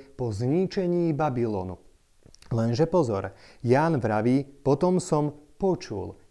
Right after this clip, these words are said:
nie videl." To znamená, že Ján pred svojimi očami naďalej má scénu padnutého Babylona. Ona sa nezmenila, on nedostáva novú víziu,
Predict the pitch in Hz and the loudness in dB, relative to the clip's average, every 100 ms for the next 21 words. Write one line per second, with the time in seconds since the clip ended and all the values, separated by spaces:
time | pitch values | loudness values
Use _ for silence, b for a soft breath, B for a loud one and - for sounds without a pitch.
0 | - 113 104 101 156 110 92 85 82 _ | -10 -6 -4 -2 -2 -4 -10 -10 -14 _
1 | b b - 117 135 170 190 190 185 B | b b -4 -2 0 -2 -2 -2 -6 B
2 | B 110 113 113 175 226 185 160 156 - | B -4 -2 0 0 0 -2 -2 -6 -4
3 | 175 190 165 - 117 - 113 127 170 170 | 0 0 -2 -4 -6 -6 -8 -4 -4 -6
4 | - 123 127 208 226 196 147 131 147 156 | -12 -4 -2 -2 -2 0 2 2 0 -4
5 | 120 - - 190 180 117 - 170 175 175 | -8 -8 -4 -2 -2 -4 -4 -2 0 -2
6 | 151 165 151 135 127 131 120 113 110 147 | -2 -4 -4 -4 -2 -2 -2 -2 -4 -4
7 | 160 - 175 180 156 139 127 131 131 135 | -4 -4 -2 0 0 -2 -2 -2 0 0
8 | 160 165 - 156 131 123 139 147 139 120 | 0 -2 -4 -4 -2 -2 -2 0 0 2
9 | 120 117 127 131 | 0 0 0 -2